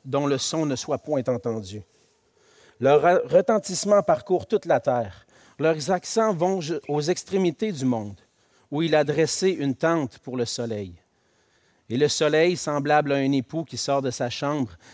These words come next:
s'élance dans la carrière avec la joie d'un héros. Il se lève à une extrémité des cieux et achève sa course.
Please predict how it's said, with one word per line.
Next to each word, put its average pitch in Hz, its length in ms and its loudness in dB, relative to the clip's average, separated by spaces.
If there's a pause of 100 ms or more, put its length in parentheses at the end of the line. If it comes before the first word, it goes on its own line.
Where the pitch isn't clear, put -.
s'élance 190 680 0
dans 139 80 -2
la 139 160 0
carrière 147 480 2
avec 120 200 -4
la 123 140 -2
joie 127 260 -2
d'un 123 140 -4
héros. 104 320 -6 (920)
Il 139 120 -4
se - 180 0
lève 170 300 6
à 165 80 6
une 160 160 2
extrémité 165 560 -2
des 143 180 0
cieux 139 400 -4 (420)
et 127 120 2
achève 151 320 0
sa 143 220 -4
course. - 520 -6